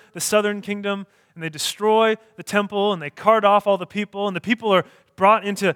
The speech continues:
exile, into slavery, and they're not living in the land, and there's no one on the throne, there's no longer a king that God has established. It's complete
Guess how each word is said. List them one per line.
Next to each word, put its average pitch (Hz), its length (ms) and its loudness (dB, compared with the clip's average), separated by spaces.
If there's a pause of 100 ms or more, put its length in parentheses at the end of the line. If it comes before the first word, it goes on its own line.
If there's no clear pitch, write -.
(140)
exile, 180 580 2
into 175 280 -2 (160)
slavery, 202 520 0
and 170 80 -4
they're 175 60 0
not 208 240 2
living 220 240 -2
in 220 100 -6
the 196 80 0
land, 220 480 0 (1040)
and 175 100 -12
there's 180 160 0
no 208 200 2
one 247 180 0
on 214 120 -2
the 190 60 -6
throne, 196 320 -2
there's 185 200 -4
no 214 200 2
longer 202 540 0
a 175 100 -8
king 214 540 -4 (360)
that 180 80 -20
God 190 240 2
has 175 120 -6
established. 185 920 -4 (920)
It's - 100 -20
complete 190 480 -10